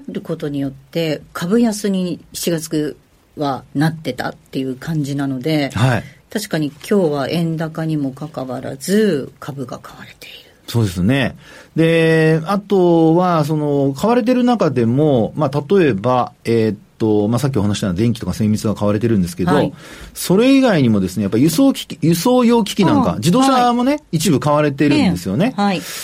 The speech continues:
Speaker 2: ですので、あの、まあ、あ、ポジション調整なのか、あるいは、まあ、何かしらの、お、まあ、期待があって買われているのかどうかわかりませんけども、
Speaker 1: うん。
Speaker 2: まあ、少しですね、やっぱり、あの、これまでの動きと異なる動きをしている時には、
Speaker 1: うん。
Speaker 2: これもですね、
Speaker 1: はい。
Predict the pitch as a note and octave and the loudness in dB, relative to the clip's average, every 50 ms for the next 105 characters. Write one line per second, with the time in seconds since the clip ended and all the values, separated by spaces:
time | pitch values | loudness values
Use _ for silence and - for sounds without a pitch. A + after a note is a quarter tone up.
0 | - - - G3 G3 - G3+ F#3+ F3+ E3 D#3+ F3+ F#3+ F#3+ F3 D#3 B2+ - - D#3+ | -8 -2 0 0 2 2 2 4 4 4 4 4 4 4 2 2 0 0 -2 0
1 | E3 D#3+ E3 D#3+ E3 E3 D#3+ D#3+ D#3+ D#3+ E3+ G3+ G3+ E3+ C3+ A#2+ - D3 C#3 C#3 | 0 2 2 2 2 4 4 4 4 4 4 2 2 2 0 -2 -2 -2 -2 0
2 | C#3 C#3 E3+ F#3 F#3 A3 A3+ A3 G3 B3 B3 - G#3+ E3 D3 C#3 D#3+ E3+ D#3 C3 | 2 2 2 2 2 2 2 2 2 2 0 2 2 2 2 2 2 2 2 0
3 | A#2+ - - F3+ F3 D#3+ D3+ C#3+ B2+ - C3+ D#3 F3 G#3+ A3+ A3 G#3 F#3 F3+ F3 | -2 -2 -2 -2 0 2 2 0 0 0 0 2 2 2 2 2 4 4 4 4
4 | F#3+ G3+ F#3+ F#3 F3 D#3 C#3 C3+ D3+ C#3+ C#3 C#3 C#3+ C3+ C#3+ C#3 C3+ D3 D3 C#3 | 4 2 2 2 2 0 0 0 0 0 0 0 0 0 0 0 0 2 2 2
5 | C#3 C3+ C3+ C3 C3 C3 C3 C3+ C3+ C3 B2+ B2+ B2 A#2 - A#2 A#2+ A#2+ A#2+ A#2 | 2 2 4 4 2 2 2 2 2 4 4 2 2 0 0 0 0 0 2 2
6 | A#2 A2+ A2+ A#2 B2 A2 - - - B2+ A#2+ A#2+ A#2+ A#2+ - - - - A2 G2+ | 2 0 0 0 0 -2 -2 -2 0 0 2 2 2 0 0 -4 -4 -2 0 0
7 | G#2+ G#2+ A2+ A2 A#2+ A#2+ A#2 A#2+ A#2+ A#2 B2+ A#2+ A#2+ A#2+ A2 G2 F2 F2+ A2 A2+ | 0 0 0 2 2 2 2 2 0 2 2 2 2 2 2 2 0 0 -2 -2
8 | F2 F2 F#2+ F2+ D#3 D#3 D#3 D#3 C#3+ C#3 D#3 C#3 A#2+ - F#2+ D#2+ D3+ D3+ - C#3 | -2 -2 -2 0 0 2 2 2 2 2 2 0 0 0 0 0 0 2 2 4
9 | F3 G#3 G#3 E3+ A2 E2+ - - - - - - - - - _ - A3+ G3+ - | 4 4 4 2 0 0 -4 -10 -20 -20 -20 -20 -20 -20 -18 _ -2 -2 -2 0
10 | - C#4+ C#4 C4 - F3+ D3 C3 C3+ B2+ A#2+ B2+ B2 A#2 A2+ G2+ - C#3 C#3 D#3 | 2 0 2 4 4 2 2 2 0 0 0 2 2 2 2 2 0 0 0 2
11 | - D#3 C#3 B2 A#2 A2+ - - A#2 A#2+ A#2+ A#2 A2+ A2+ - D3+ D#3 D#3+ D#3+ D3+ | 2 4 4 4 2 0 0 -2 -4 -2 -2 -2 -2 -2 -2 0 2 4 4 4
12 | C#3+ B2+ A2+ A2 A#2 C3 C3+ C3+ - A#2+ G2+ - - A2+ C#3+ D3 D3+ D3+ C3+ A2 | 2 2 2 2 2 2 0 0 -2 -2 -2 0 -2 -2 -2 0 2 2 4 4
13 | G#2+ G#2+ A2 A#3+ A#3+ - G2+ F#2+ - - C3 A#2+ A#2 A#2+ A#2 B2 A#2 C3 C3+ C3 | 2 2 2 2 2 2 2 0 0 0 0 2 2 0 0 -2 -2 0 0 0
14 | B2+ B2 C3+ E3+ F3+ D#3+ D3 C#3+ E3+ F3 F3+ G3+ A#3 A3 F3 - A2 G#2 A2 C3 | 0 0 0 0 0 0 0 2 2 4 4 4 4 2 2 0 0 0 0 0
15 | E3 | -2